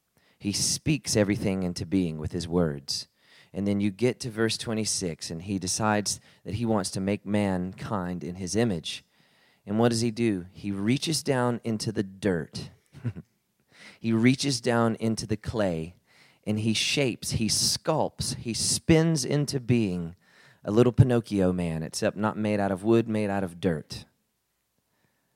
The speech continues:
You and I are just animated dirt. You ever thought about that? <laughs>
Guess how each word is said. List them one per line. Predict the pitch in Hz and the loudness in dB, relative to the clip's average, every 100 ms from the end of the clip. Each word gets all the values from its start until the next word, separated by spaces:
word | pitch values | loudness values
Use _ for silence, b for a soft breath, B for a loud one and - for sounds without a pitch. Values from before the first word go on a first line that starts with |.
| _ _ _ _ _ _ _ _ _ _ _ _ _ _ _ _ _ _ _ _ | _ _ _ _ _ _ _ _ _ _ _ _ _ _ _ _ _ _ _ _
You | 110 123 | 2 4
and | 123 | 4
I | 139 | 4
are | 120 | 2
just | 104 107 - | 0 -4 -4
animated | 120 120 113 101 87 | -2 2 2 0 -2
dirt. | 107 95 - | 0 0 -2
You | 101 | -4
ever | 101 | -2
thought | 104 107 | 0 0
about | 107 110 110 | 2 0 0
that? | 117 117 - - - 135 - 143 151 - 156 151 139 - | 0 0 -2 -4 2 2 2 -2 -2 -2 -2 -2 -4 -6
<laughs> | - | -12